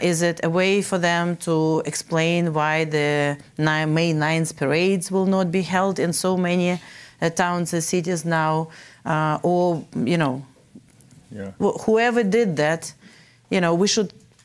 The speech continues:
Speaker 1: stay focused on the fact that there is war.
Speaker 2: Right.
Speaker 1: in
Speaker 2: I mean,
Speaker 1: Ukraine, and
Speaker 2: and
Speaker 1: we
Speaker 2: May
Speaker 1: have to
Speaker 2: ninth
Speaker 1: win
Speaker 2: parade,
Speaker 1: that war.
Speaker 2: people should know that's, uh, every year they're celebrating the victory over the Nazis, over Germany, right?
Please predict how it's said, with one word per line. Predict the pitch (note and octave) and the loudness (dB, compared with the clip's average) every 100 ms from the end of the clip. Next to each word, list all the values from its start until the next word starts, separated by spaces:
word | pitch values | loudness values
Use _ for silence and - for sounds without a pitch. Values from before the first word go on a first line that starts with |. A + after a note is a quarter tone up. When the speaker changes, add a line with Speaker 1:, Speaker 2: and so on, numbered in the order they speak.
| _ _ | _ _
Speaker 1:
stay | - - G#3 G#3 | -6 -2 2 2
focused | G3+ G3+ F#3+ G3 F3+ - | 2 0 0 0 -2 -2
on | F3+ F3 E3+ E3+ E3+ - _ _ _ _ _ _ | -2 0 2 0 -4 -10 _ _ _ _ _ _
the | F3+ | -4
fact | - F#3 F3+ E3 | 0 2 2 0
that | E3 D#3+ D#3+ | -2 0 0
there | D#3+ | 2
is | E3 D3+ | 2 0
war. | D#3 - C#3+ - _ | 0 -2 -6 -20 _
Speaker 2:
Right. | G#2 E3+ | -4 0
Speaker 1:
in | E3+ | 2
Speaker 2:
I | |
mean, | - | 2
Speaker 1:
Ukraine, | - C#3+ C3+ - - | 0 -2 -4 -8 -2
and | D#3+ | 2
Speaker 2:
and | |
Speaker 1:
we | E3 | 2
Speaker 2:
May | C#3 | 2
Speaker 1:
have | C#3+ | 2
to | C3 | 2
Speaker 2:
ninth | E3+ | 2
Speaker 1:
win | E3+ | 2
Speaker 2:
parade, | B2 | 2
Speaker 1:
that | D3 - | 0 -2
war. | C#3 G#2+ A#2 | -4 -4 -4
Speaker 2:
people | C3+ A#2 | -2 0
should | A#2+ D3 | 0 0
know | D3+ C3 | 0 2
that's, | B2 - | 0 0
uh, | C3+ A2 A#2 D3 | 0 0 2 2
every | D3+ C3+ A#2+ | 2 2 4
year | B2 B2+ | 4 2
they're | A#2+ A2 G#2+ | 2 2 0
celebrating | G#2 C#3 A#2 G2+ G#2+ G#2 | -2 0 0 2 0 0
the | |
victory | F#2+ G#2 G2+ G2 | -2 -2 0 0
over | F#2 | -2
the | F#2+ | -2
Nazis, | G#2 A2+ A2 A2 F#2+ | 0 0 -2 -4 -4
over | F#2 F2 | -4 -6
Germany, | E2+ G#2 G2+ G2 | -2 -2 0 -2
right? | F#2+ F#2+ | 0 -2